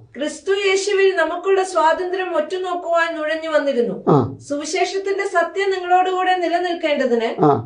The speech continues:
Speaker 1: ഞങ്ങൾ അവർക്കൊരു നാഴിക പോലും വഴങ്ങി കൊടുത്തില്ല."
Speaker 2: സുവിശേഷത്തിന്റെ സത്യത്തിൽ നിൽക്കേണ്ടതിന് എത്ര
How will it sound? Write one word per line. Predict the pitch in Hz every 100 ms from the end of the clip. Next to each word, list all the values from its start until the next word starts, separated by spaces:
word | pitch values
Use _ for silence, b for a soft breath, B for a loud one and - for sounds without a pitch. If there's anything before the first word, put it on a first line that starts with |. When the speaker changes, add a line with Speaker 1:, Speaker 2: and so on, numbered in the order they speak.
| -
Speaker 1:
ഞങ്ങൾ | 254 294 370
അവർക്കൊരു | 370 359 359 359 359
നാഴിക | 330 302 349 370
പോലും | 359 349 339
വഴങ്ങി | 320 302 294 311
കൊടുത്തില്ല." | 294 247 254 214 196 - - -
Speaker 2:
സുവിശേഷത്തിന്റെ | 190 240 240 - 233 240 233 240 226
സത്യത്തിൽ | - 208 208 - - 277 277 - - 233 202
നിൽക്കേണ്ടതിന് | 214 214 - - 208 226 226 220 196 170 143 - - _ _ _ _ _ _ _ _ - _ _ _ _ _ _ - _ _ _ _ _ _ _ _ -
എത്ര | 151 - - 220